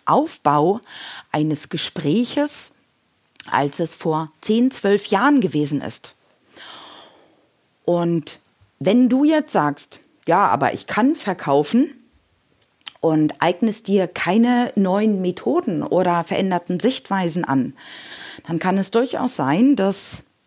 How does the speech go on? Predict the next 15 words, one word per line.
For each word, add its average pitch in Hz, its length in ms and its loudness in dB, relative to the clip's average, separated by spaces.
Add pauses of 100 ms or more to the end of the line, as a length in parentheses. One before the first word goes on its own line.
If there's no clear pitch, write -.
(640)
so - 280 -4
hart 185 280 -2
wie 165 120 -2
es 147 100 -2
vielleicht - 380 -6
klingen 185 320 -2
mag, 269 380 -2 (380)
irgendein 220 440 2
junger 285 320 4
Verkäufer 220 640 -2
kommt 226 580 0
mit - 380 -2
den 180 100 0
neuesten 254 400 0
Methoden 220 760 0